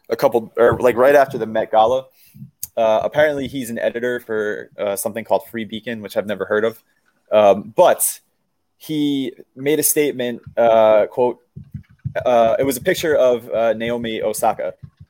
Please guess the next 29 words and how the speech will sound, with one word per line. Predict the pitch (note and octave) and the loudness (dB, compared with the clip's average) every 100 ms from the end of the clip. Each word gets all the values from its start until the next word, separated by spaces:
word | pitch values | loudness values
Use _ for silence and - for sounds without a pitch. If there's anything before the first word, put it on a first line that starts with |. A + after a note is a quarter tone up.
| - | -10
And | A#2 A2+ A2+ A2 - | -2 -2 -2 -6 -4
the, | A2 A2+ A2 | 2 6 6
the | G#2+ | 4
tweet | - C#3+ A2+ | -4 -4 0
was, | A#2 A2 | 0 2
"L | B2+ C3+ | 2 4
O | B2+ | 6
L, | B2 A2 | 6 6
the | G#2 | 2
tennis | - C3 B2+ | -4 -4 -4
player | - C3 A#2+ | 0 0 0
with | A2 | -2
too | - B2 | -8 -8
much | A2 | -6
anxiety | A2+ A2 G#2+ G#2+ G2+ G2+ - | -6 -4 0 0 -2 -8 -14
to | - | -10
talk | - A2+ - | -2 -2 -2
to | |
the | G#2+ | -10
media | A2 A2+ G#2 G2+ | -10 -8 -6 -8
is | |
dressed | - G#2+ G#2 - | -6 -4 -4 -4
in | A2+ G2+ | -10 -4
this | G#2+ - | -4 -4
tonight." | - F#2+ D2+ - _ _ _ _ _ _ - | -8 -8 -8 -10 _ _ _ _ _ _ 0
Okay, | B2+ A2+ | 2 2
first | - D#3 E3 - | 4 2 2 4
of | A#2+ | 4
all, | G#2+ G#2 G2 - | 6 4 2 -2